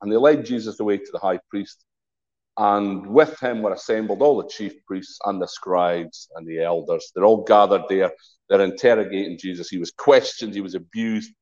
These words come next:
And then we hear Jesus speak. Sixty-two. And Jesus said, "I am." Just send them off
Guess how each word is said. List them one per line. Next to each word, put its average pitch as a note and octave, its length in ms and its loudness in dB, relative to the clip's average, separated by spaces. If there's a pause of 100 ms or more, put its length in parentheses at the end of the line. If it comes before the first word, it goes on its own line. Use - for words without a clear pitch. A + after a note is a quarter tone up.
(320)
And A#2 180 4
then F3 300 6
we E3 100 2
hear C#3 280 4
Jesus A2+ 580 -6
speak. - 420 -8 (800)
Sixty-two. A#2+ 840 -4 (1400)
And F#2 200 -6
Jesus C3 580 -2
said, F#2+ 400 0 (160)
"I F#2 360 -6 (140)
am." D2 260 -8 (1800)
Just - 240 -20
send E2 300 -12
them D#2+ 100 -12
off E2 140 -10